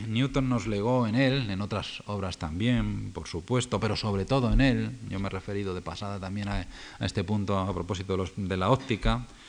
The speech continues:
nos legó en él lo que constituye la esencia del método científico moderno, hasta la fecha.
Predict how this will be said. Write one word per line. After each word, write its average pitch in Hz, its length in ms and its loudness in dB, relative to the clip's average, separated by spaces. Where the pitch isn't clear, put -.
nos 107 140 0
legó 110 240 6
en 147 80 6
él 151 120 6
lo 143 100 6
que 123 100 -4
constituye 131 480 4
la 131 60 6
esencia 135 340 4
del 117 100 4
método 127 260 6
científico 95 520 0
moderno, 85 480 -2
hasta 87 220 -2
la 85 80 0
fecha. - 340 0